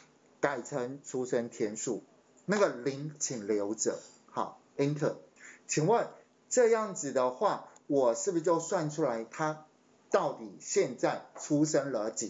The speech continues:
天？我就有每个小朋友出生的天数，然后接下来我去做分类，针对出生天数，这边是不是有看到年龄？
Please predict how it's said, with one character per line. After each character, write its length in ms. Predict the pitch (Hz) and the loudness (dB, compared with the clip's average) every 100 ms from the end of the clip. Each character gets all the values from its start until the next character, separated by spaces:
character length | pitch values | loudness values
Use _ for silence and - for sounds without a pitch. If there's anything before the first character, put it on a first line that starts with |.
| 82 | -10
天？ 400 | - 117 107 113 - _ _ _ _ | -2 0 0 -4 -18 _ _ _ _
我 140 | 147 135 | 0 2
就 180 | 196 | 2
有 220 | 160 127 - | 2 2 0
每 220 | 131 117 | -2 2
个 160 | 175 | 2
小 180 | 170 107 | 2 -4
朋 100 | 113 | -8
友 160 | 131 98 | -8 -10
出 240 | - 135 131 | -8 -4 -2
生 260 | 135 123 | 0 0
的 260 | 135 98 - | 0 -4 -6
天 320 | - 117 104 107 | -10 -6 -6 -8
数， 380 | - 120 92 - _ _ _ - - _ | -4 -4 -4 -10 _ _ _ -20 -20 _
然 200 | 135 131 | -2 -2
后 360 | 156 170 - - _ _ _ _ _ _ _ _ - - _ _ | 0 0 0 -8 _ _ _ _ _ _ _ _ -20 -20 _ _
接 160 | 196 220 | 2 2
下 200 | 240 214 | 2 2
来 180 | 147 135 | 0 -2
我 200 | 139 120 | -4 -4
去 220 | - 156 | -2 0
做 420 | 190 156 107 - - | 4 4 2 -4 -2
分 420 | 151 143 147 147 | 0 0 -6 0
类， 200 | 160 - - _ _ _ | 0 0 -6 _ _ _
针 240 | - 196 208 | 0 0 2
对 360 | 220 151 107 - _ | 2 2 0 -10 _
出 420 | - 196 185 185 | -2 2 4 2
生 460 | 185 190 170 175 175 - | 2 2 2 -2 -8 -4
天 400 | 185 165 170 170 | 2 2 0 -6
数， 480 | - 202 143 - - _ _ - | -2 2 2 0 -12 _ _ -4
这 160 | 226 | 0
边 180 | 202 208 | 2 0
是 120 | 208 | 2
不 20 | |
是 60 | 202 | 4
有 100 | 131 | 4
看 160 | 170 165 | 0 0
到 260 | 151 127 127 | 0 -2 -6
年 260 | 131 135 | -4 0
龄？ 240 | 147 110 | 0 -2